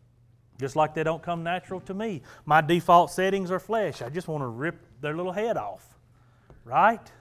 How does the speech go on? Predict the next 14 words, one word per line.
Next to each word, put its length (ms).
You 100
just 160
want 160
to 20
throat 320
punch 260
'em 140
one 180
time 400
and 80
it'll 80
all 220
feel 200
better, 400